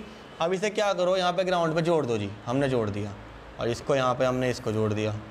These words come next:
लो जी, उसने बोला Inclination कितना है उसका, Inclination कितना है उसका,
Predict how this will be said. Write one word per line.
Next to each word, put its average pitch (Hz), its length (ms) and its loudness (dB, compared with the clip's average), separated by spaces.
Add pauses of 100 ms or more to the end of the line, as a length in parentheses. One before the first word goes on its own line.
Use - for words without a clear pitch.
(380)
लो 123 160 4
जी, 113 180 -2 (560)
उसने 175 280 2
बोला 202 220 4 (140)
Inclination 208 460 2
कितना 214 260 2
है 208 80 2
उसका, 214 260 0 (520)
Inclination 180 420 2
कितना 214 280 2
है 214 60 4
उसका, 220 240 2